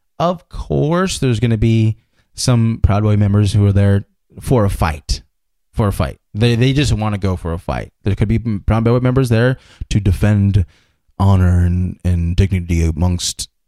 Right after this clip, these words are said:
the right wings. Who ca-, who knows? I don't know. But I know Gavin's intent, I know, 'cause I remember I talk to him on a daily basis.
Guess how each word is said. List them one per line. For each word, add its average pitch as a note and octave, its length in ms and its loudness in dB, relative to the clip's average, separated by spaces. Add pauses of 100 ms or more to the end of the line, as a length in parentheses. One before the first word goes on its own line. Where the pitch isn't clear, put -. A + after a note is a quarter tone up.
the F2+ 80 0
right F2+ 260 0
wings. D#2 460 -6 (140)
Who A3 100 -4
ca-, - 240 -2
who C4+ 200 0
knows? E4 380 0
I F3 60 -2
don't G3 100 0
know. A#2+ 240 0 (500)
But C3 120 4
I E3 80 2
know C#3+ 400 2 (1160)
Gavin's F#3 520 -2
intent, F#2+ 580 -2
I F#2 140 -2
know, F2 200 -2
'cause - 160 -16
I E2+ 60 -4
remember E2 320 -2
I D#2 80 -6
talk E2 220 -2
to - 100 -6
him E2+ 80 -4
on E2 60 -6
a E2 40 -10
daily E2+ 260 -2
basis. - 280 -8